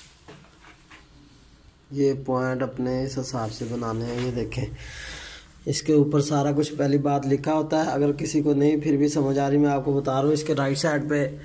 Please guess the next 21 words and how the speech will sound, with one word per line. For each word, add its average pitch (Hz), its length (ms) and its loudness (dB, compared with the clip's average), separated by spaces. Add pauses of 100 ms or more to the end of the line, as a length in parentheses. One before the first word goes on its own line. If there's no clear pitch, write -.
(360)
हमने 135 300 0
देना 139 220 0
होता 143 340 0
है 139 100 0
ठंडा 139 300 0
पानी, 143 380 2 (260)
मतलब 127 300 -4
cold 139 320 2
water, 147 380 0 (280)
और 135 220 0
left 135 300 0
side 135 200 0
पे 135 100 0
हमने 135 240 0
देना 131 160 0
होता 131 280 -2
है 127 140 -6
हॉट। - 440 -4 (560)
ये 135 200 0
देखें, 139 280 -2
ये 135 180 0